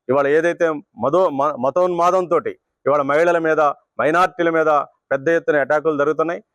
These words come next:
వీటన్నిటినీ మనం క్రోడీకరించుకొని రాబోయే కొత్త సవాళ్ళను ఎలా స్వీకరించాలి? ఇటీవలనే సిపిఐఎం ఇరవై నాలుగవ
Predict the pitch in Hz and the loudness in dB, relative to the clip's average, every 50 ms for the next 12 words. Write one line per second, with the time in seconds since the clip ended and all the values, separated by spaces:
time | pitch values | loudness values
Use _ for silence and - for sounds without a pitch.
0 | _ - - 156 175 170 151 156 185 202 208 208 180 196 196 196 196 180 170 170 | _ -2 0 0 2 2 0 -2 0 0 0 0 0 0 -2 0 0 0 0 0
1 | 170 165 - - - - - 139 170 180 190 190 185 180 170 170 151 175 165 165 | -2 -4 -6 -12 -14 -4 -2 0 2 2 2 2 0 0 -4 -4 -4 -2 -2 -2
2 | 135 107 - - _ _ _ _ - - 131 156 175 175 190 190 190 185 185 - | -2 -2 -6 -12 _ _ _ _ -4 0 2 2 2 2 2 0 0 0 -2 -2
3 | 151 147 - 170 151 165 156 160 165 160 151 151 147 156 165 156 - 156 156 143 | -4 -2 -2 -4 -2 0 0 2 2 0 0 0 0 2 2 0 2 0 -2 -2
4 | 160 156 151 143 151 147 143 139 139 - _ _ _ _ - - 131 135 180 175 | 0 -4 -2 0 0 -2 0 -2 -4 -8 _ _ _ _ -8 -6 -2 0 0 0
5 | 175 170 175 170 156 - 156 160 160 151 170 165 160 160 156 135 117 _ _ _ | 2 0 0 -2 -4 -2 -2 -2 0 2 0 2 2 2 0 0 -4 _ _ _
6 | - 113 139 156 165 160 160 160 160 156 151 156 151 151 139 127 | -2 0 0 0 0 0 0 0 0 0 0 0 2 2 0 0